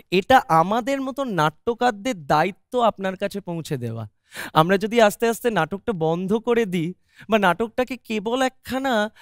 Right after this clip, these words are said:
স্টেপিং স্টোন হিসেবে ইউজ করি আমাদের, আহ, ক্যারিয়ারে, তাহলে কিন্তু ওই কাজটা হবে না।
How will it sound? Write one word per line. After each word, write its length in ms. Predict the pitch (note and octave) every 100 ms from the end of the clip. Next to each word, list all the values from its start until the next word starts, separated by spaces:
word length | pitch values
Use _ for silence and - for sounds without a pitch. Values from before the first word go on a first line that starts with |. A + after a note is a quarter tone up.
| _
স্টেপিং 600 | - - - A#3+ - D#4+
স্টোন 360 | D4+ - C4 C#4+
হিসেবে 380 | C4+ C#4+ C#4 C4
ইউজ 220 | B3+ -
করি 220 | C4+ C4
আমাদের, 520 | B3+ B3+ A#3+ B3 A3+
আহ, 260 | G3 F#3+ F#3+
ক্যারিয়ারে, 520 | - A3 A3+ E3+ E3+ - _ _ _ -
তাহলে 260 | G#3 A#3+
কিন্তু 380 | B3 B3+ A#3+ C4 - _
ওই 180 | A#3 C4+
কাজটা 400 | G#3 D3 - C#3
হবে 240 | A#2+ A#2 A#2+
না। 200 | A#2+